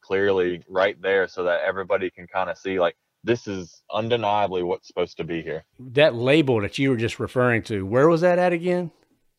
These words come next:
Speaker 1: It was actually, so in the control cabinet where the fuse was mounted inside that cabinet, they just took with a label maker and, and made a little label that said "Class R K five, five amp fuse only,"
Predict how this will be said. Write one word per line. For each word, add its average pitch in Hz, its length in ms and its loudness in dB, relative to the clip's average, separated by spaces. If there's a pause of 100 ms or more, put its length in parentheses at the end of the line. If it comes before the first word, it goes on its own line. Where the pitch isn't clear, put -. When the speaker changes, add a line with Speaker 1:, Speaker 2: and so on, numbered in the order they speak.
Speaker 1:
It 143 100 0
was 147 160 -2
actually, 127 520 -2
so 110 220 -4
in 127 300 -6
the 120 80 -2
control 123 440 -2
cabinet 107 420 -2
where 110 180 0
the 107 80 -4
fuse 110 440 -8
was 104 400 2
mounted 104 420 -6
inside 104 460 -6
that 95 260 -6
cabinet, 101 400 -4 (320)
they 104 160 2
just 120 220 -14
took 127 240 -4
with 113 180 -2
a 120 60 0
label 117 320 2
maker 92 380 -4
and, 92 200 -8
and 101 100 -14
made 104 220 0
a 107 80 0
little 110 240 -4
label 107 380 -2
that 85 120 -10
said 98 320 -2
"Class 107 360 0
R 104 120 0
K 101 240 -2
five, 104 380 0
five 95 240 0
amp 95 220 -10
fuse 101 340 -10 (100)
only," 90 440 -6